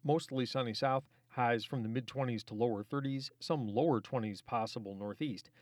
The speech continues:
And for the day on Friday, temperatures recovering under partly cloudy skies, with high temperatures ranging in the upper thirties to mid forties, with some mid thirties northeast. That's the latest forecast from Saint Johnsbury.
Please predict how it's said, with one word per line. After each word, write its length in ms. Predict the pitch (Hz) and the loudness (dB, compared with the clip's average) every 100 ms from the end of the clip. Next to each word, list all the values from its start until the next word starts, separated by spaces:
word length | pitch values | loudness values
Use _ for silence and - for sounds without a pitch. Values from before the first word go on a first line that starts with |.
| - _ _ | -20 _ _
And 240 | 123 127 113 | -4 -4 -4
for 120 | 120 | -8
the 80 | 110 | -2
day 220 | 120 117 | 0 2
on 180 | 110 107 - | 0 -4 4
Friday, 380 | 170 156 131 - - _ _ - | 6 6 2 -2 -16 _ _ -2
temperatures 540 | 123 117 120 110 - - | -2 0 0 0 -2 -6
recovering 540 | 117 - 175 135 131 151 | -4 2 2 4 0 0
under 180 | 135 | -2
partly 300 | 113 147 135 | 0 0 0
cloudy 320 | 120 123 101 104 | -2 -2 0 -2
skies, 400 | - 98 117 123 | -2 -4 -4 -4
with 140 | 104 | -4
high 220 | - 110 | -2 -2
temperatures 520 | - 117 104 113 104 | -2 -6 -6 -6 -4
ranging 340 | 110 110 107 110 | -4 -4 -2 -4
in 80 | 107 | -2
the 100 | 107 | -2
upper 160 | 113 | -4
thirties 360 | 110 127 120 - | -4 -2 -2 -4
to 100 | 113 | -4
mid 200 | 117 120 | -4 -4
forties, 420 | - 180 101 120 - _ - | 0 0 0 -6 -14 _ -2
with 180 | 135 - - | 0 0 -6
some 240 | - 143 | -2 2
mid 180 | 175 180 | 0 0
thirties 320 | 131 104 113 | 0 2 0
northeast. 500 | 110 131 180 185 - - _ _ _ - | 0 -2 -2 -4 -8 -18 _ _ _ -2
That's 280 | 117 117 - | 0 0 -2
the 80 | |
latest 360 | 113 127 113 - | 0 2 0 -2
forecast 500 | 139 127 139 131 - | -2 0 2 0 -2
from 120 | 127 | -6
Saint 220 | 113 135 | -2 -2
Johnsbury. 540 | 143 143 139 117 110 | 2 2 2 0 -2